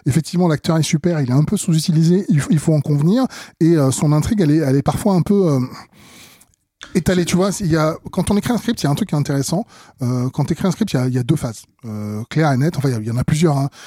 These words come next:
Mais on va dire, globalement, pour, euh, pour résumer, qu'il y a la phase qu'on va appeler le traitement, qui est où on va donner tout ce qu'il se déroule dans le film. Et ensuite, on va faire la phase de dialogue, où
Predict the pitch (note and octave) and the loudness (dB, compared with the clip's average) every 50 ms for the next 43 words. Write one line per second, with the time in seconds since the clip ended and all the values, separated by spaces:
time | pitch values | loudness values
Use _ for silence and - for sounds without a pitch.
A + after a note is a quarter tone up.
0 | - - - C#3+ D3+ D3+ E3 D#3 E3+ F#3+ F#3 - - D#4+ B3 D3 C3+ D3 D3 D3+ | -16 -2 0 2 2 4 2 2 2 0 0 0 -4 -10 -6 0 0 2 2 4
1 | D3+ D#3+ E3+ F3+ F3 - - D3 C3+ B2 B2 A#2+ A#2+ A#2 A#2 - - - C3+ B2 | 4 4 4 2 2 0 0 0 0 0 0 0 -2 -2 -4 -2 0 0 2 2
2 | D3 D3 C#3 D3 D#3 E3+ G3+ B3 - - - - - _ - D3 C3 C3+ C3+ - | 2 2 2 2 2 2 2 0 -2 -6 -16 -20 -20 _ -4 -2 0 0 0 0
3 | E3+ D#3+ - - C3+ A#2+ A#2+ A2+ - A#2 A2 A2 - D#3 D3 - G#3 B3+ C#4 _ | 0 -2 0 -2 -4 -4 -2 -2 -2 -2 -2 0 -2 -2 0 2 2 2 0 _
4 | _ _ _ _ _ _ - F#3 G3 A3 - - D#3 C#3+ C#3+ C3+ B2+ B2+ C3+ C3 | _ _ _ _ _ _ 0 2 2 2 2 0 0 2 2 2 2 2 0 -2
5 | B2+ B2 F3 F#3 G3 G3+ A#3+ B3 _ _ _ - - A#3+ A3 - - - D3 - | 0 0 2 2 2 2 0 -2 _ _ _ -2 0 0 0 0 -2 -6 -6 -6
6 | - C#3+ B2+ A#2 - _ - - - - G#3 A#3+ A3+ G3 E3+ - G#3 C4 C#4 B3 | -4 -6 -6 -6 -8 _ -20 -14 -2 2 4 4 4 4 4 2 2 2 2 2
7 | F#3+ D#3+ D3+ D3 D3 C3+ - - C3 A2+ A2 - _ - - - - _ A2 G#2 | 0 -2 -2 -4 -4 -6 -8 -12 -14 -16 -16 -18 _ -20 -20 -20 -20 _ -14 -10
8 | A2+ - A#3 A#3+ - D3+ A2+ A2+ A2 - - D3 B2 A#2 G#2+ - - E3+ G#3+ A#3+ | -8 -4 -4 -2 -2 -2 -4 -4 -4 -2 -2 -2 -2 -2 -4 -2 0 0 2 2
9 | F#3+ D3+ - _ _ _ _ _ _ _ - C#3+ C3+ A2 A2 C#3+ D#3+ D#3 D3 B2+ | 0 -2 -4 _ _ _ _ _ _ _ -10 -10 -10 -6 -2 0 2 2 2 2
10 | A2+ G#2+ G2+ _ _ _ _ _ _ _ - C#3 | 0 -4 -10 _ _ _ _ _ _ _ -8 -8